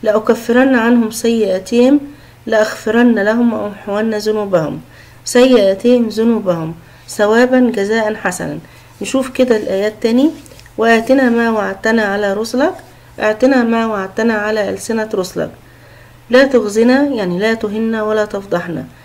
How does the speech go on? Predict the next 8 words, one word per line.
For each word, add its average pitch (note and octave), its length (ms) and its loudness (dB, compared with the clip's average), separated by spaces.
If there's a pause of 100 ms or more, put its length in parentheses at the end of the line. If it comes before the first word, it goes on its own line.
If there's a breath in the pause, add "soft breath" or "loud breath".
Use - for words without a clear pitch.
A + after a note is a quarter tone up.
(220 loud breath)
"يوم B3+ 240 4
القيامة"، A3+ 640 -2 (200)
يوم A#3+ 260 2
إحياء G#3+ 420 -6
الناس G3+ 440 -6
من A3+ 140 -4
قبورهم G3 600 -2
للحساب. G#3 540 -2